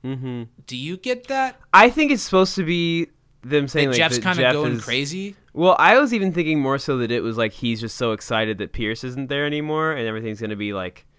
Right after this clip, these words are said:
Speaker 1: nice and he'll get to bone Annie, I guess. I don't know.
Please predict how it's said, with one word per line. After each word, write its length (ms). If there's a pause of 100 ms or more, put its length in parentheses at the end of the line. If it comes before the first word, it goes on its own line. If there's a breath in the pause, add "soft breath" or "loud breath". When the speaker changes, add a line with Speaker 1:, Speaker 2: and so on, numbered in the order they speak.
(320)
Speaker 1:
nice 420
and 120
he'll 220
get 220
to 200 (220)
bone 420
Annie, 360
I 100
guess. 300
I 100
don't 140
know. 220